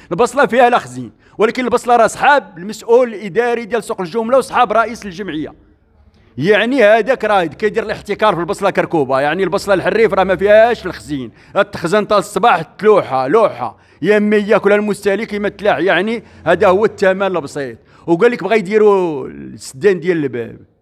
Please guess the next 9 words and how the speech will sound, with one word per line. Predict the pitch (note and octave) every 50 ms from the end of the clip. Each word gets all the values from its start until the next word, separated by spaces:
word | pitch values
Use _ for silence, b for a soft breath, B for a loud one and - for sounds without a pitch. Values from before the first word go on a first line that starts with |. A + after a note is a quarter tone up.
| _ _ _ _ _ -
داير | - - - F4 F#4 F4+ F4+ E4+
اعلان | C4 C#4+ D4 D4+ C#4 B3
في | C#4+
ألفين | C#4 B3 G#3+ C#4 C#4
وسبعطاش | B3+ - G#3+ B3 B3+ - D4+ B3 -
بان | A3+ B3+ B3+ A#3+ B3 C4
الباب | B3 A#3 A3 G#3+ A3 F#3+ G3+ C#4 C4 A3+ F3 E3+ E3 - b b b b
ودريهم | - A#3 G3 D4 D4+ D4+ D4 C#4+ B3
بطائق | B3 C#4 C4+ C#4 D4 C#4 B3 F#3+ D3 C#3+